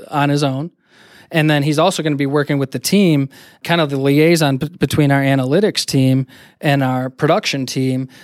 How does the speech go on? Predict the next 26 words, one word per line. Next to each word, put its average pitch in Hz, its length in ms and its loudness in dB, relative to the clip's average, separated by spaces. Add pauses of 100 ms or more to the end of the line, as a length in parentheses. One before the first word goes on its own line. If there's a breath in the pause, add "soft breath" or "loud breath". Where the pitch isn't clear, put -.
So, 135 440 2
hey, 139 360 0 (360 soft breath)
we 147 180 0
had 127 140 2
this 131 120 -2
big 135 220 -2
social 139 280 0
media 160 280 4
initiative 135 560 0 (440 soft breath)
and 139 240 2
it 139 120 -4
totally 139 480 0 (340)
knocked 147 320 2
it 135 80 0
out 131 100 0
of 123 60 -4
the 123 60 -6
park. 123 260 -2
Let's 127 220 -4
dump 139 220 -2
more 135 180 -2
gas 123 300 -4
on 120 140 -4
that 120 220 -6
fire. - 340 -8 (280 loud breath)
Or, 170 380 2